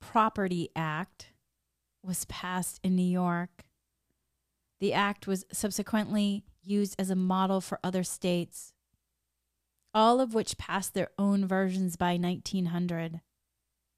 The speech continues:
With this act in place, a woman was no longer liable for her husband's debts,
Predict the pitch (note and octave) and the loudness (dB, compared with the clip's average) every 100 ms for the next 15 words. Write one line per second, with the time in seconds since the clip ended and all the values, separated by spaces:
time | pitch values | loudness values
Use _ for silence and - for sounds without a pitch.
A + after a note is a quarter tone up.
0 | _ _ _ - A3 A#3 G#3+ - G#3+ A3 | _ _ _ -2 0 2 2 0 -2 -2
1 | - G#3 F3+ G3 F#3 F3 - G3 G3 G#3 | -2 -2 0 0 0 0 0 0 4 4
2 | G#3+ G3+ F#3+ F#3+ F#3 F3+ F3+ F#3 F#3 - | 4 2 2 2 2 2 2 0 -2 -2
3 | F#3+ G3 A#3 A3+ A#3 A#3 - F3+ F#3+ F3 | 0 2 2 2 0 -2 -4 -4 -2 -2
4 | G#3+ G#3 - G3+ F#3+ - F#3+ A3 - - | -2 -2 0 -2 -2 -6 -2 -2 -4 -12
5 | - | -20